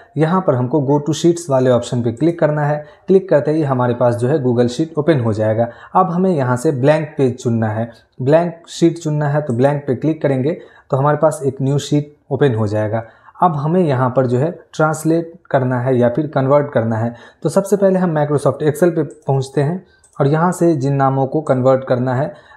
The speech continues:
तो इन सारे नामों को, जैसे फ्रूट्स का नाम है, इसे सेलेक्ट करेंगे और कंट्रोल सी से इसे कॉपी करेंगे।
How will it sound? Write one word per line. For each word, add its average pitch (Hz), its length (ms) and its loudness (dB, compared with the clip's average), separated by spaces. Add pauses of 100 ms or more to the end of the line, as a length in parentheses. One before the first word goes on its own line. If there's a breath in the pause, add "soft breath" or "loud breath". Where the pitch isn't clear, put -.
(140)
तो 175 140 -2
इन 175 120 2
सारे 165 300 2
नामों 127 300 0
को, 170 160 -2
जैसे 139 240 0
फ्रूट्स 139 340 -2
का 135 120 0
नाम 127 200 0
है, 147 100 0
इसे 135 220 0
सेलेक्ट 160 340 0
करेंगे 139 320 2
और 156 140 4
कंट्रोल 143 380 0
सी 147 140 2
से 139 160 2
इसे 139 180 0
कॉपी 139 340 0
करेंगे। 113 400 0